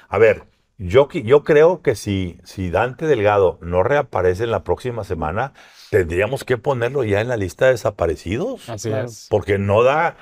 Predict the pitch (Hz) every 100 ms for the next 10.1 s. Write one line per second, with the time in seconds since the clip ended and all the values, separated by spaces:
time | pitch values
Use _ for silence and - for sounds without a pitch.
0 | - 95 110 - _ _ - 139 170 175
1 | 180 160 - 156 135 113 123 127 98 -
2 | 123 131 113 85 107 117 131 107 87 98
3 | 113 123 110 101 101 92 90 104 98 _
4 | - _ 104 107 104 - 139 147 160 -
5 | 110 98 139 143 110 - 87 95 131 143
6 | 139 - 123 131 104 92 85 76 76 85
7 | 104 120 131 131 123 151 175 _ _ _
8 | _ _ _ 101 - 123 156 180 _ _
9 | _ _ - 101 101 95 92 - 165 302
10 | -